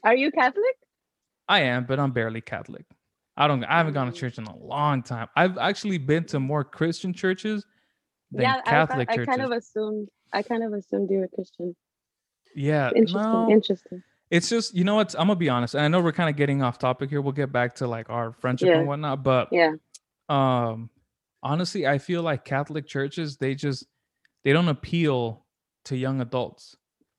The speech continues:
Speaker 2: They're just
Speaker 1: No.
Speaker 2: too, they're just too old school. Um, a-,
Speaker 1: Yeah,
Speaker 2: and
Speaker 1: I
Speaker 2: obviously,
Speaker 1: agree.
Speaker 2: if you're re-, whether you're religious or not, you know, that, that's
Speaker 1: Mm-hmm.
Speaker 2: wh-, whatever, you know, everyone has their preference and beliefs. But when I went to,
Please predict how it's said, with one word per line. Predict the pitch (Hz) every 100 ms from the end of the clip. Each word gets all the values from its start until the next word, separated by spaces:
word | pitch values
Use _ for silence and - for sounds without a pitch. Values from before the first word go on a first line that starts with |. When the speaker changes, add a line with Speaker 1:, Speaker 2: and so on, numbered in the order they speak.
| _
Speaker 2:
They're | 147
just | 143 208 196
Speaker 1:
No. |
Speaker 2:
too, | 196 170 151 170
they're | 139 139
just | 139 -
too | 175 156
old | 143 143
school. | - - 143 143 139 - _ _ _ _ _ -
Um, | 127 156
a-, |
Speaker 1:
Yeah, | 180 165
Speaker 2:
and | 170 185
Speaker 1:
I |
Speaker 2:
obviously, | 190 185 175 175
Speaker 1:
agree. |
Speaker 2:
if | 147
you're | 165
re-, | 165 151 156
whether | 156 156
you're | 156
religious | 151 143 151 156 143 - - -
or | 127
not, | 123 123 123 120 -
you | 123
know, | 117
that, | 120 123 -
that's | 120 190 180 175 _ _ -
Speaker 1:
Mm-hmm. | 117
Speaker 2:
wh-, | -
whatever, | 131 127 117 117
you | 113 117
know, | 113
everyone | 135 135 123
has | 123 123
their | 110
preference | - 117 - 117
and | 117 117
beliefs. | 135 160 147 - _ _ _ _ _ _ -
But | 120 127 117 85 - _ _ _ _ _ _
when | 139 131
I | 131 160
went | 165 160 156 - 156
to, | 143 139 135 131 127